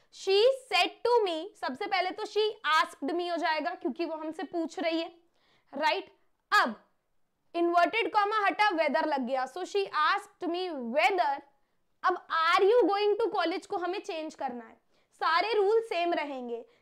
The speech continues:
सबसे पहले देखना है जो रिपोर्टिंग वर्ब है वो पास्ट में है कि नहीं, भाई पास्ट में है, ठीक है भाई, तो मतलब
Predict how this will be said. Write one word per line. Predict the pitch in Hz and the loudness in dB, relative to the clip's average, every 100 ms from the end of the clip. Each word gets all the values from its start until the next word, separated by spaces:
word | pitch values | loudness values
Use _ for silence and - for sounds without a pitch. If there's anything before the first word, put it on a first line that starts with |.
| - | -2
सबसे | 359 285 453 | -2 0 2
पहले | 440 403 | 4 4
देखना | 359 359 370 381 | 2 -2 -2 -2
है | 392 370 381 392 | 0 -2 -4 -4
जो | 302 | -4
रिपोर्टिंग | 370 349 330 320 262 392 349 | -2 -2 -2 -4 -2 -2 0
वर्ब | 339 311 | 2 2
है | 359 | 0
वो | 403 | -2
पास्ट | 415 311 294 - 349 | -2 0 0 -4 -8
में | 339 | -8
है | 311 285 | -6 -6
कि | 285 311 | -6 -6
नहीं, | 285 | -4
भाई | 285 311 | -4 -4
पास्ट | 277 285 294 - 339 | -2 -2 -4 -6 -8
में | 320 | -8
है, | 302 285 | -8 -12
ठीक | - 277 254 | -12 -10 -4
है | 311 | -2
भाई, | 302 294 - _ _ - | 0 -4 -10 _ _ -4
तो | |
मतलब | 392 381 381 403 | 0 0 2 2